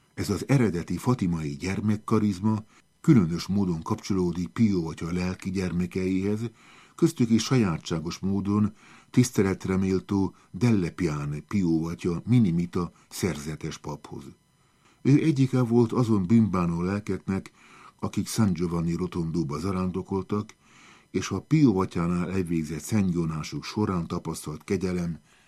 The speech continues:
megváltoztatta az életüket. Így született meg a Szűzanya Fehér Serege Egyházi Társulat, amely sajátos missziós célkitűzésként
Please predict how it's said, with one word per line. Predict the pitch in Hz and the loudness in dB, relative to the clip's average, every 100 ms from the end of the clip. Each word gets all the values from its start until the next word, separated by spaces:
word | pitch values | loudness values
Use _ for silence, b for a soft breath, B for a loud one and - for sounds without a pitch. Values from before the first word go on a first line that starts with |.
| - | 0
megváltoztatta | 110 87 78 76 85 85 87 82 - | 0 2 -4 -6 -6 -8 -8 -8 -8
az | 80 | -6
életüket. | 82 71 71 - - 71 - _ b b b b | -4 -6 -10 -12 -12 -14 -16 _ b b b b
Így | - 120 113 | 4 4 4
született | 107 85 76 85 - | -2 -2 -2 -6 -2
meg | 104 95 90 B B B - | -2 -2 -6 B B B -8
a | |
Szűzanya | - 151 110 87 78 | 0 2 2 2 -2
Fehér | - 117 101 80 | 0 2 2 0
Serege | - 98 85 80 80 | -4 -4 -4 -6 -8
Egyházi | 76 76 - 80 82 80 | -6 -8 -8 -8 -6 -8
Társulat, | - 78 78 - 107 123 - b b b 104 | -8 -10 -8 -6 -6 -8 -14 b b b -2
amely | 104 92 | 0 0
sajátos | - 151 101 85 87 90 113 | 2 2 2 0 -2 -4 0
missziós | 127 - - 82 71 | 0 0 -4 -4 -4
célkitűzésként | - 104 90 92 85 90 80 78 - 95 101 - | 0 0 0 -6 -4 -4 -4 -6 -4 -2 -2 -4